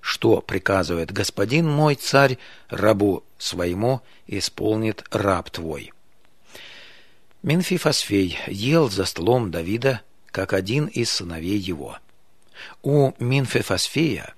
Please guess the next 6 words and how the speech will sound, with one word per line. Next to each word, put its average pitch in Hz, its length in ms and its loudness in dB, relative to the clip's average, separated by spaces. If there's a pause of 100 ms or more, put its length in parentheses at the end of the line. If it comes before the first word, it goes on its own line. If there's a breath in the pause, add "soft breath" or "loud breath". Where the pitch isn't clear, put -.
(320 loud breath)
был 131 340 2 (140)
малолетний 123 680 2
сын 117 400 0 (320 soft breath)
по 90 140 -2
имени 120 500 -2 (160)
Миха. 127 540 -4